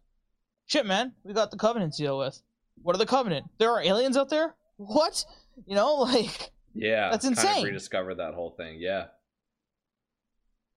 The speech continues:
Speaker 1: Yeah. I feel like that would be something, something cool to, uh, to go ahead and, like, you know, just further explore. And again,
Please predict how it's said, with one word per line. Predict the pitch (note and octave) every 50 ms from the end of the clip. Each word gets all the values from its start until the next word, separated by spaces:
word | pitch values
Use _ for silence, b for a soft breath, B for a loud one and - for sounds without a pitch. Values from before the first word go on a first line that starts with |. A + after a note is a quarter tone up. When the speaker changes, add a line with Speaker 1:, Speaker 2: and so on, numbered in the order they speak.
| _ _ _ _ _ _ _ _ _ _
Speaker 1:
Yeah. | F3+ G#3 G#3+ G#3+ G3+ G3+ G#3 F3+ - - _ _ _ _ _ _ _ _ _ _ -
I | G3
feel | A3 D4 D4+
like | D4 A#3+
that | G3+ G#3+ A#3
would | B3 A3
be | G3+ A#3 A3 G3+ F#3 E3
something, | - - - - A3+ A3 G3+ G#3+ G3+ F#3+ F#3 F3+ E3+ - - _ _ _ _ _ _ _ _ _ _ _ _
something | - - C#4 C4+ D#4+ D#4 D4 B3+ -
cool | - - B3+ A#3+ A3+ A3 G#3
to, | - - A3 G#3+ G3+ G3 F#3+ D#3+
uh, | F3 F#3 F3+ F3+ F3 F3 E3+ E3+ C#3 -
to | - -
go | F#3 F#3 F#3 F3
ahead | E3+ D#3+ E3+ E3+ F3
and, | F3 E3+ E3
like, | D#3+ D#3 D#3 D#3 D#3 D#3+
you | E3
know, | D#3 D#3 D#3+ E3+
just | D#3+ E3 - - - - - -
further | - G#3 G#3 G#3 G3+ F#3+ F#3 F#3 F3+ F3 E3+ E3+ E3
explore. | D3+ D#3+ - - - F#3+ F#3 F3+ F3 E3 D#3+ D3+ - _ _ _ _ _ _ _ _ _ -
And | G3+ G#3+
again, | A3 G#3 G3 F3 E3+ D#3